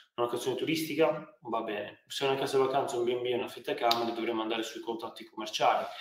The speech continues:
e neanche un sei più sei, bensì un nove più nove. Quindi una situazione poi è un attimo da analizzare, perché nel caso di sei più sei o nove più nove, se tu decidi di esercitare il recesso nei primi sei anni, nei primi nove anni,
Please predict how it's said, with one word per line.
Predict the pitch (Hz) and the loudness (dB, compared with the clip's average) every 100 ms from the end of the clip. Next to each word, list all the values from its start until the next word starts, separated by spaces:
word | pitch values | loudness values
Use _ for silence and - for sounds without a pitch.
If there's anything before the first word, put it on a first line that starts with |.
| - - | -14 -8
e | 120 | 0
neanche | 151 160 | 2 4
un | - | 2
sei | - 117 | 2 -2
più | 113 | -2
sei, | - 123 107 107 - | 0 2 2 0 2
bensì | 139 135 131 | 4 4 -2
un | 123 | -2
nove | 123 117 | 0 0
più | - | -2
nove. | 127 135 101 - - _ _ _ _ _ | -2 0 0 -4 -10 _ _ _ _ _
Quindi | - 147 131 123 123 123 - | 2 4 6 4 -2 -8 -4
una | 120 | 0
situazione | 123 127 135 - 139 | 0 0 0 0 0
poi | - 123 113 | 2 4 4
è | |
un | 110 113 | 4 0
attimo | 120 - 113 | 0 0 -2
da | 117 | -2
analizzare, | 113 110 107 135 - - | -2 -2 4 4 4 -2
perché | 120 120 117 - - | -6 -2 -2 -2 -6
nel | 120 120 | -4 -2
caso | 143 143 - | 2 0 0
di | 120 | -2
sei | 123 | -4
più | 113 | -4
sei | 117 - 117 | -2 0 0
o | |
nove | 113 113 | 0 -4
più | - 135 | -6 0
nove, | 120 123 131 - - | 2 2 -2 -10 -18
se | - - | -4 -4
tu | 151 | 0
decidi | 127 - 131 | 0 0 2
di | 123 | 2
esercitare | 123 120 120 123 123 | 2 0 0 6 6
il | 110 | 6
recesso | 113 120 123 - 110 | 0 0 0 0 -2
nei | 107 | -2
primi | 117 123 | -4 -4
sei | 120 120 | -4 -2
anni, | 110 110 110 | -2 -2 -6
nei | 110 | -8
primi | 131 113 | -4 -2
nove | 117 147 | 0 2
anni, | 107 101 | 2 0